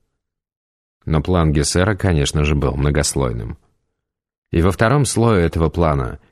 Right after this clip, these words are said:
его давняя подруга и тоже великая волшебница Ольга, когда-то наказанная руководством светлых, была реабилитирована, вернула свои магические способности и половинкой того же самого мела судьбы переписала чью-то судьбу,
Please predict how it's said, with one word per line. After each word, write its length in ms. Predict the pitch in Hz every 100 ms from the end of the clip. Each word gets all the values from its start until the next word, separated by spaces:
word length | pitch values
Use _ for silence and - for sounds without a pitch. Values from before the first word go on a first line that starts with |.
| _
его 240 | 78 85
давняя 360 | 87 95 92 82
подруга 560 | 95 87 107 82 73
и 80 | 65
тоже 260 | - 80 76
великая 380 | 73 76 82 76
волшебница 680 | 73 - 80 78 73 80
Ольга, 480 | 95 117 76 67 64 _
когда-то 400 | 73 69 73 78
наказанная 580 | 78 - 85 73 73 73
руководством 560 | 71 78 73 71 78
светлых, 560 | 76 104 117 73 67 - _ _ -
была 300 | 92 113 113
реабилитирована, 880 | 107 104 107 - 92 69 65 57 - _ _
вернула 480 | 80 104 107 87 67
свои 240 | - 76
магические 600 | 73 85 87 - 76 76
способности 840 | - 80 - 127 80 71 - 55 - _ _ _ -
и 100 | -
половинкой 560 | 107 107 113 85 85
того 260 | 82 90 85
же 120 | 78
самого 400 | - 95 80 78
мела 260 | 85 82 78
судьбы 540 | - 85 85 127 110 _ _
переписала 640 | - 98 95 95 107 92 82
чью-то 320 | - 82 76
судьбу, 500 | - 95 78 64